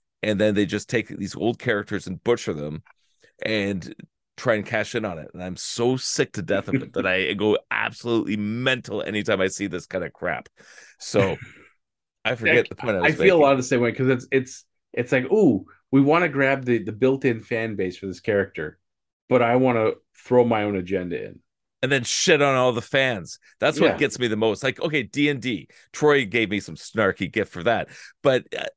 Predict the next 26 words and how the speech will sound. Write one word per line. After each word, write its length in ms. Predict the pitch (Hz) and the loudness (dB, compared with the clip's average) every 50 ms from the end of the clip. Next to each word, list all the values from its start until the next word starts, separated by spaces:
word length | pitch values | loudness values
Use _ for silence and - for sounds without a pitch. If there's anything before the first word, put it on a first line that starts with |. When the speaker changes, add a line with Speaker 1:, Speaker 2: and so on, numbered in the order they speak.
| _ | _
Speaker 1:
the 260 | - 123 - 139 143 135 | -20 -16 -8 -6 -4 -4
fact 440 | - - _ - 160 156 156 - | -4 -4 _ 0 0 0 0 0
that 260 | - 147 127 123 120 - | 0 2 2 2 0 -2
they 300 | - 107 123 117 117 98 | -2 -2 0 0 0 0
intentionally 480 | 120 120 - - 143 135 - - 135 117 | -2 -4 -2 -2 -2 -2 -2 -4 -6 -4
said 200 | - 139 117 95 | -2 -2 -2 0
they're 200 | 110 107 107 - | 0 -2 -2 -2
emasculating 800 | - 107 110 110 113 120 - - - 120 113 113 107 101 101 98 | -4 -4 -4 -4 -4 -4 -6 -6 -4 -2 0 0 2 0 0 -2
all 140 | 76 90 104 | -2 -2 -2
the 80 | 104 | -2
male 260 | 95 95 101 104 104 110 | 0 0 2 2 0 0
characters 460 | - 104 90 82 73 - 92 82 - | -2 -4 -6 -6 -6 -8 -12 -12 -8
'cause 180 | - 98 85 | -8 -8 -6
they 80 | - 90 | -4 -4
want 160 | 90 98 - | -4 -4 -4
the 60 | - | -6
female 420 | 73 - - 104 101 101 92 85 82 | -8 -6 -2 -2 0 0 0 -2 -2
characters 460 | - - 90 90 - 90 80 - - | -4 -6 -8 -6 -8 -10 -12 -10 -10
to 100 | 78 73 | -12 -12
stand 380 | - - - 98 98 95 87 90 | -12 -6 -4 -2 -2 0 0 0
out. 240 | 92 90 73 - _ _ _ - - - - - _ _ _ _ - - _ - - | 0 0 -2 -6 _ _ _ -20 -20 -20 -20 -20 _ _ _ _ -20 -20 _ -18 -12
Like, 140 | - 156 135 | -10 -8 -6
what 300 | 143 156 180 196 - - | -4 -2 -2 -2 0 2
the 100 | 180 170 | 0 2
hell? 400 | 156 170 175 175 131 98 - - - - _ - - - - _ _ _ _ _ - - - - | 4 4 4 4 2 0 -2 -8 -14 -20 _ -20 -20 -20 -20 _ _ _ _ _ -16 -14 -6 -2
Like, 240 | 139 139 151 147 | 0 0 0 0